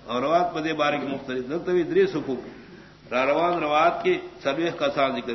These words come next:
گئی۔ ما من مسلم یموت فیقوم علی جناح اربعون رجلا۔ اور بعض روات کی سل کا سان راضی۔ تطبیق دا دے۔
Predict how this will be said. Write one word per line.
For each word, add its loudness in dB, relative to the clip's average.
گئی۔ -6
ما 2
من -4
مسلم -4
یموت -4
فیقوم -4
علی 2
جناح -2
اربعون 0
رجلا۔ -4
اور -12
بعض 4
روات 2
کی -2
سل 2
کا -2
سان 0
راضی۔ 0
تطبیق -4
دا 6
دے۔ -2